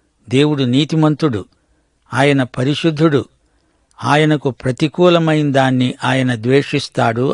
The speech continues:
అసహ్యించుకుంటాడు. యుద్ధం యెహోవాదే,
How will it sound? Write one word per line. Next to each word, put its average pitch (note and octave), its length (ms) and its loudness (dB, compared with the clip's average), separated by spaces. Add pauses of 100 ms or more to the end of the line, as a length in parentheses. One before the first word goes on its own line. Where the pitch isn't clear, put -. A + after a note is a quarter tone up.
అసహ్యించుకుంటాడు. A#2+ 1120 -4 (680)
యుద్ధం C3 400 2
యెహోవాదే, C3+ 880 2